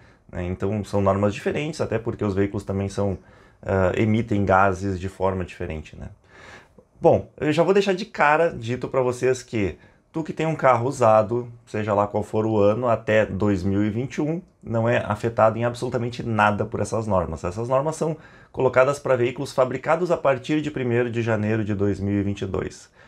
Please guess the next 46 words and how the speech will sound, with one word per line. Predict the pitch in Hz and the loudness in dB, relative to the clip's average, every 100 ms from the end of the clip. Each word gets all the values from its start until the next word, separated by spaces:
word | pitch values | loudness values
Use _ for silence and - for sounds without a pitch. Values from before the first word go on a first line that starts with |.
| - - - | -20 -20 -2
Ou | 196 170 | 0 2
seja, | - 117 95 | 2 2 2
se | 101 - | -2 -8
tu | - | -4
tá | - | 0
pensando | - 190 175 | 2 2 0
em | 165 | -2
comprar | 143 - 120 | -2 2 2
um | 113 | 4
carro | 101 95 | 2 0
usado, | 98 92 110 110 101 87 92 - - | 0 4 6 6 4 2 -4 -8 -20
se | - | -10
o | 123 | -2
teu | 127 120 | 0 4
carro | 127 123 | 2 4
já | 120 | 0
não | 120 | 0
serve | 113 120 135 113 104 | 2 4 4 4 0
mais | 107 113 117 101 | 2 2 2 -2
pra | - 101 98 92 85 - - - | 0 2 4 4 0 -8 -20 -8
a | 107 | -6
tua | 104 120 120 | -2 2 2
necessidade, | 110 117 107 - 92 104 123 110 101 | 2 -2 -4 -4 2 4 6 2 -2
se | 117 | -6
a | |
tua | 113 | -6
família | 110 107 104 95 | -4 -4 -2 -4
cresceu, | 117 - 131 139 127 | -6 -6 -4 0 0
se | 117 | -2
tu | - | -6
precisa | - 117 | -4 -2
de | |
um | 117 | -2
carro | 110 107 | -2 0
mais | 104 98 | 0 0
econômico, | - 98 131 135 113 90 - - _ | -2 0 0 0 -4 -6 -10 -20 _
cadastra | 107 101 120 139 123 | -4 2 4 4 0
ele | 123 | -2
lá | 110 113 | 0 0
na | 120 | 0
autotroca | 107 120 117 104 110 110 104 | 0 0 -4 -2 0 0 -2
ponto | - 104 | -4 -4
com | - 101 | -4 -6
ponto | 98 87 | -6 -6
B | 90 | -4
R. | 87 80 78 | -2 -4 -6